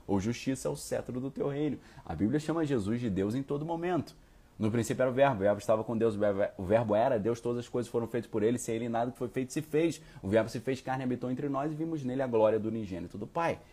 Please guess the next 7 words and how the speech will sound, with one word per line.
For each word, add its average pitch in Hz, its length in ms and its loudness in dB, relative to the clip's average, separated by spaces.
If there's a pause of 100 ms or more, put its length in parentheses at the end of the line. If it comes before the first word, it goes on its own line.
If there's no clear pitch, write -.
(140)
Cristo 98 340 -2
é 117 60 4
Deus. 113 340 2 (240)
Cristo 123 320 2
chorou, 131 400 2 (160)
Deus 113 240 0
chora. 151 360 -4